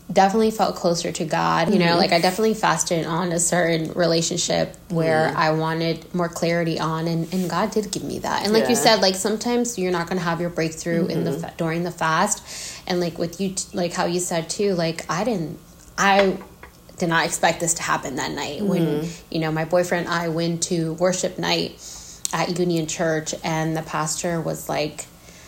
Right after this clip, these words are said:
Speaker 1: before he preached, he did, like, a couple of second prayer, but it went on for,
Speaker 2: Mm-hmm.
Speaker 1: like, a good five minutes.
Speaker 2: I love that.
Speaker 1: And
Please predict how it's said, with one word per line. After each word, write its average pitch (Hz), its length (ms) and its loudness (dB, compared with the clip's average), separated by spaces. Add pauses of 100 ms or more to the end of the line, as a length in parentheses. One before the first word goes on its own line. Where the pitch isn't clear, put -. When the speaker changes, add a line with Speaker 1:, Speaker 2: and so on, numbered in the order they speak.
(760)
Speaker 1:
before 190 360 6
he 190 140 0
preached, 175 520 0
he 175 260 2
did, 165 240 0
like, 160 240 0
a 147 420 0 (300)
couple 226 240 0
of 226 80 4
second 170 420 -2
prayer, 151 480 0
but 156 140 2
it 160 60 2
went 160 180 -2
on 151 420 0
for, 160 160 -2
Speaker 2:
Mm-hmm. 156 100 0
Speaker 1:
like, 151 260 -2 (100)
a - 80 -4
good 160 320 -2
five 143 880 0 (100)
minutes. 147 640 -6
Speaker 2:
I 151 160 -4
love 131 140 -10
that. 127 240 -6 (280)
Speaker 1:
And 170 640 2